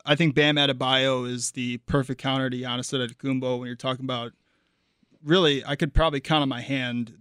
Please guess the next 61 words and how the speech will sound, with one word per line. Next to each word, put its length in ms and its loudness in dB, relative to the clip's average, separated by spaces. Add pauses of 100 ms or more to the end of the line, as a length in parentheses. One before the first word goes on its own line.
the 480 -8 (320)
amount 220 0
of 100 -6
players 360 0
that 140 -6
could 160 -10
guard 240 -8
Giannis 500 -8
and 200 -4
do 140 0
a 60 0
good 220 0
enough 240 -2
job 280 -2
one-on-one, 680 -2
and 100 -6
I 60 -4
think 200 -2
Bam 200 2
Adebayo 680 -2
has 280 -10
shown 380 0
that 280 -6
every 180 -4
time 220 -4
he's 160 -6
matched 280 -6
up 100 -8
with 120 -18
Giannis. 600 -6
So 100 -2
I 40 4
think 140 4
that's 160 0
always 220 4
gonna 140 2
be 100 -2
a 60 -4
problem 320 -2
whenever 220 -2
you 80 0
have 100 -4
the 60 -10
Miami 280 -2
Heat 180 -2
in 60 -10
the 80 -6
Eastern 260 -8
Conference. 600 -2 (440)
And 80 0
then 80 6
on 80 2
top 240 2
of 60 -2
that, 160 -2
look, 220 0 (380)
they 80 -2
brought 240 4
back 200 2
Goran 280 2
Dragic, 640 -6